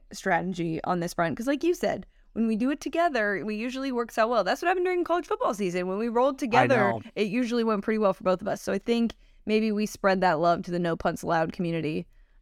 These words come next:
Speaker 1: um,
Speaker 2: I'm a
Speaker 1: on this
Speaker 2: little
Speaker 1: front.
Speaker 2: scared how locked in we are right now, though. It's a little, this was not planned.
Speaker 1: No, it was
Speaker 2: This
Speaker 1: not.
Speaker 2: is not,
Speaker 1: The
Speaker 2: this
Speaker 1: fact
Speaker 2: is
Speaker 1: that you
Speaker 2: not
Speaker 1: picked
Speaker 2: planned.
Speaker 1: Arizona, like, that is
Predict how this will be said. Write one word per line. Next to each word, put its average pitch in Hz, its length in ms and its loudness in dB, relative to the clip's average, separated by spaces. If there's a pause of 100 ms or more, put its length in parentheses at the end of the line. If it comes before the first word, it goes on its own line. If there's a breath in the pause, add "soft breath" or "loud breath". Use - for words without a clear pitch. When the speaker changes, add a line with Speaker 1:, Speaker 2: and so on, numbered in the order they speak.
(120)
Speaker 1:
um, 202 80 2
Speaker 2:
I'm 185 360 4
a 220 40 4
Speaker 1:
on 185 100 4
this 196 60 4
Speaker 2:
little 196 140 0
Speaker 1:
front. 175 140 -2
Speaker 2:
scared 160 520 0 (260)
how 156 220 0
locked 139 340 0
in 151 180 0
we 131 140 0
are 123 240 0
right 113 240 -2
now, 104 200 -4
though. 90 200 -8
It's 92 140 -12
a 135 60 -6
little, 139 300 0 (200 loud breath)
this 175 180 0
was 147 160 -2
not 147 220 -2
planned. 156 400 -4
Speaker 1:
No, 240 160 2
it 294 40 2
was 381 120 4
Speaker 2:
This 262 80 -8
Speaker 1:
not. 247 260 6
Speaker 2:
is 123 80 -4
not, 147 380 4
Speaker 1:
The - 40 4
Speaker 2:
this 143 140 2
Speaker 1:
fact 269 180 6
Speaker 2:
is 440 60 4
Speaker 1:
that 403 40 4
you 151 60 2
Speaker 2:
not 151 240 6
Speaker 1:
picked - 140 0
Speaker 2:
planned. 240 120 0
Speaker 1:
Arizona, 220 640 0
like, 202 280 -2
that 202 340 4
is 196 600 -2